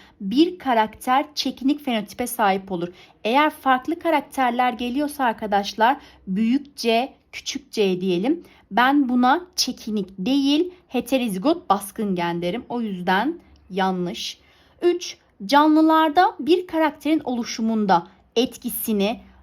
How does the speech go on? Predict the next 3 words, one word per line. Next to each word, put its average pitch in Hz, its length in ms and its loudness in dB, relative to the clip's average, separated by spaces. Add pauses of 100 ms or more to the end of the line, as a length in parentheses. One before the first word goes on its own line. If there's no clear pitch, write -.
(120)
baskın 262 840 2
alel 226 460 4 (180)
olmadığında 185 1160 2